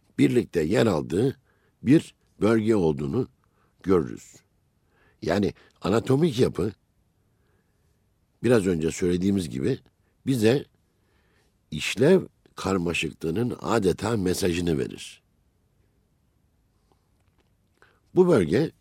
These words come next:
hareketlerin beceriye ve becerikli anlamda süregen bir şekilde yapılmasına dönüştürüldüğü bölgedir. Ve bu bölgeye biz becerikli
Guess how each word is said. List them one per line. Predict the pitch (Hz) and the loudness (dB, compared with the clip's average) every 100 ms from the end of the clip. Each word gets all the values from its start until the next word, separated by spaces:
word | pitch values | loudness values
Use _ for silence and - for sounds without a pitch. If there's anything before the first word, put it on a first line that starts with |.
| _ _ _ _ _ _ _ | _ _ _ _ _ _ _
hareketlerin | - 131 139 143 110 123 156 123 | 0 2 4 2 2 0 0 2
beceriye | 107 92 101 95 78 - _ _ _ _ _ _ _ _ _ _ - | 2 2 2 2 -2 -4 _ _ _ _ _ _ _ _ _ _ -4
ve | 104 147 - 120 | 0 0 0 -2
becerikli | 92 98 113 113 139 | 0 2 0 0 -2
anlamda | 117 95 87 85 82 | 0 0 -2 -2 -4
süregen | - 87 95 90 110 113 | -4 -4 -2 0 0 -2
bir | |
şekilde | 85 82 76 71 71 | -4 -6 -8 -6 -4
yapılmasına | 78 80 92 90 85 82 85 73 _ _ - | -4 -6 -6 -4 -4 -2 -4 -6 _ _ 0
dönüştürüldüğü | 98 110 95 92 85 76 65 104 156 - _ _ _ _ | 2 2 -2 -4 -6 -6 -4 -2 -2 -6 _ _ _ _
bölgedir. | 92 98 80 64 52 - - _ _ _ _ _ _ _ _ _ _ _ | 2 2 2 -4 -10 -20 -20 _ _ _ _ _ _ _ _ _ _ _
Ve | 104 120 | -2 0
bu | 120 | 0
bölgeye | 98 80 78 80 | 0 0 -2 -2
biz | 110 127 - _ _ _ _ _ _ | -2 -6 -10 _ _ _ _ _ _
becerikli | 85 90 101 107 101 - 165 | -2 2 2 2 2 2 0